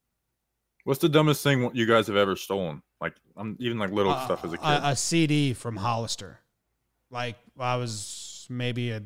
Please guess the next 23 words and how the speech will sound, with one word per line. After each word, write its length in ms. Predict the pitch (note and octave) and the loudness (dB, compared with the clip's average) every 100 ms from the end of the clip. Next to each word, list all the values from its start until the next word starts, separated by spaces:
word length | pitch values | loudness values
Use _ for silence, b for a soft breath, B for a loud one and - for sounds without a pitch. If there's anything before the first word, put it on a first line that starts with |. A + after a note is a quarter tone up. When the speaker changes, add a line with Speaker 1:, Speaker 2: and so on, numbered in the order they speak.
| G#2 | -14
Speaker 2:
sophomore 1040 | - - - B2 A#2+ C#3+ C3+ C3+ C3+ B2+ G#2+ | -12 -6 -4 -2 -2 -2 0 2 2 0 -2
or 80 | G2+ | -6
junior 360 | A2 B2+ B2+ | -4 -4 -2
in 80 | B2 | -4
high 140 | G#2+ | -4
school. 480 | A#2+ - D#3 D#3 D3+ _ _ _ _ _ _ _ _ _ - | -4 0 2 2 -2 _ _ _ _ _ _ _ _ _ 0
Basically 440 | F3+ G3 F3+ F#3 | 2 4 4 4
just 240 | D3+ D#3 A2+ | 6 2 2
did 140 | D3+ | 2
it 180 | D3 B2 | 2 0
to 100 | C3 | -4
prove 340 | - B2+ C#3+ | 0 2 0
you 100 | B2 | -2
could 180 | A#2 A2 | -6 -8
do 200 | G2 A2 | -4 -2
it, 120 | C3+ | 0
you 100 | D#3+ | 0
know? 220 | D#3 E3 E3 _ _ _ | 0 0 -2 _ _ _
Like, 300 | - G#2+ - _ _ _ _ _ _ _ _ | -10 -10 -12 _ _ _ _ _ _ _ _
I 120 | C3+ | -2
paid 520 | B2 - - F3+ F3 C3+ | 0 0 4 8 6 4
for 100 | A2+ | -6
something. 640 | - E3+ D3 - F#2+ F#2 | 0 2 2 0 -12 -12